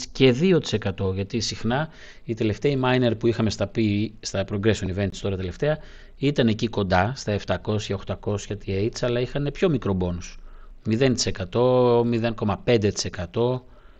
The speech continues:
κάπου εκεί έπαιζε. Όταν βέβαια ήτανε στο χαμηλό bonus, τότε το merge του, η, ήτανε φτηνό σχετικά, είχε λίγα parts, οπότε και ανέβαινε μετά αρκετά το bonus.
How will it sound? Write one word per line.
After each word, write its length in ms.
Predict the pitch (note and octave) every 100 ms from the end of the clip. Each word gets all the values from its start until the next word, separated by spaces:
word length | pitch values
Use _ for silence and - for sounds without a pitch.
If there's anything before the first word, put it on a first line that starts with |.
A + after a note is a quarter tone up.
| -
κάπου 200 | - C3
εκεί 220 | B2+ D3
έπαιζε. 360 | A2+ G2+ F2 E2+ - -
Όταν 280 | - A2+ C3
βέβαια 300 | A#2 A#2+ B2+
ήτανε 540 | A2 A2 B2+ G2+ G2+ A#2+ - - - -
στο 380 | - - -
χαμηλό 440 | F#2+ F#2+ F#2 G#2+ G2+
bonus, 520 | G#2 G2+ G2+ A#2+ - - - - - -
τότε 400 | A#2 A#2 C3+ -
το 160 | A2 G#2 A2
merge 360 | B2+ C3 A2 G#2+
του, 240 | A#2+ C3 - - - - - - -
η, 380 | - G2+ G2 F#2+
ήτανε 500 | F#2+ - A#2 A#2+ C3+
φτηνό 460 | C3+ - A2+ C3+ C3
σχετικά, 380 | - G2 F#2 G#2+
είχε 160 | G#2+
λίγα 340 | A#2 C3+ B2 F#2+
parts, 380 | F2+ E2+ - - - - - -
οπότε 440 | G#2+ A#2 A2+ B2 A#2 A2+ A2 G#2+ G#2+ G2+
και 120 | G2+ G#2+
ανέβαινε 400 | A#2 C3+ A#2+ A2
μετά 200 | G#2+ B2+
αρκετά 520 | B2 A#2+ C#3 A2 E2
το 140 | G2+ F#2+
bonus. 380 | F#2 E2+ E2